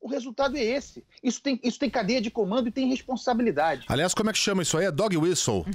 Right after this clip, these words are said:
Speaker 2: a versa-, é, a
Speaker 1: Dog
Speaker 2: expressão
Speaker 1: whistle,
Speaker 2: em inglês,
Speaker 1: exatamente.
Speaker 2: que é o apito de cachorro, né? Que vo-, a gente não ouve, mas o cachorro
Speaker 1: Isso
Speaker 2: tá
Speaker 1: aí.
Speaker 2: ouvindo. Então, quando o cara fala, "A imprensa é isso, a imprensa é aquilo", ele não, ele não tá dizendo, "Vão lá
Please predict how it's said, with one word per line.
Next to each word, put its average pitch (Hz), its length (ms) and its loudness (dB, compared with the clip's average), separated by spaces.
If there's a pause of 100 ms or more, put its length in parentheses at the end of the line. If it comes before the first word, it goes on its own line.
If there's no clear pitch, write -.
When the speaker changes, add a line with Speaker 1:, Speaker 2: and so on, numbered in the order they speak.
Speaker 2:
a 113 100 0
versa-, 120 420 0
é, 104 560 2
a - 20 0
Speaker 1:
Dog 107 180 0
Speaker 2:
expressão 147 460 0
Speaker 1:
whistle, 151 100 2
Speaker 2:
em 139 80 0
inglês, 120 280 0
Speaker 1:
exatamente. 156 380 -6
Speaker 2:
que 139 140 -2
é 147 80 2
o 160 80 2
apito 196 320 0
de 196 80 0
cachorro, 147 520 0
né? 135 220 0
Que - 80 -4
vo-, 131 80 2
a 123 140 4
gente 196 240 0
não 160 120 2
ouve, 185 280 4
mas 131 160 0
o - 20 -6
cachorro 180 320 0
Speaker 1:
Isso 208 60 0
Speaker 2:
tá 220 80 2
Speaker 1:
aí. 247 40 2
Speaker 2:
ouvindo. 185 320 2 (380)
Então, 151 140 -2
quando 220 140 2
o 262 60 0
cara 233 220 2
fala, 175 240 2
"A 196 60 2
imprensa 208 400 0
é - 20 2
isso, 180 220 0
a - 20 0
imprensa 156 300 -2
é - 20 0
aquilo", 214 200 0
ele 285 100 2
não, 262 200 2
ele 247 140 2
não 262 100 2
tá 311 120 2
dizendo, 170 400 2
"Vão 185 220 2
lá 170 300 2